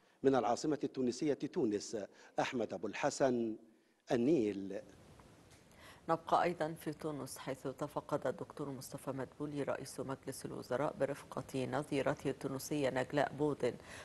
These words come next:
Speaker 2: مختلف المناطق التاريخية التونسية، والتي كان من بينها محيط ساحة القصبة وجامع الزيتونة. وفي ختام جولته، أعرب الدكتور مصطفى مدبولي رئيس مجلس الوزراء عن سعادته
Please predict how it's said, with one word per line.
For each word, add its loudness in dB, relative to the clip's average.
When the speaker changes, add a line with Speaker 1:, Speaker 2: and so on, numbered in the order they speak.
Speaker 2:
مختلف 0
المناطق 0
التاريخية 2
التونسية، 4
والتي 4
كان 2
من 0
بينها 4
محيط 4
ساحة 0
القصبة 2
وجامع 4
الزيتونة. 2
وفي 10
ختام 4
جولته، 10
أعرب 12
الدكتور 6
مصطفى 2
مدبولي 4
رئيس 6
مجلس 2
الوزراء 8
عن 6
سعادته 6